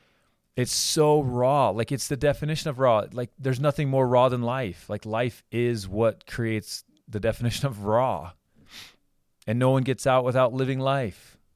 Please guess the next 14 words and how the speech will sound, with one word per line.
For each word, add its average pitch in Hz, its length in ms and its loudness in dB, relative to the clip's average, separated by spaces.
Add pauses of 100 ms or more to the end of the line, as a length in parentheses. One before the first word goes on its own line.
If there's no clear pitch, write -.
(1200)
And 113 200 -2
yet, 120 360 2 (100)
when 120 180 0
the 117 100 2
rawness 117 520 2
is 104 120 -4
real 120 600 0
and 107 120 0
is, 98 240 -4
is, 107 200 -4
is, 104 180 -6
a, 104 120 0
is, 104 260 -8
is 95 260 -8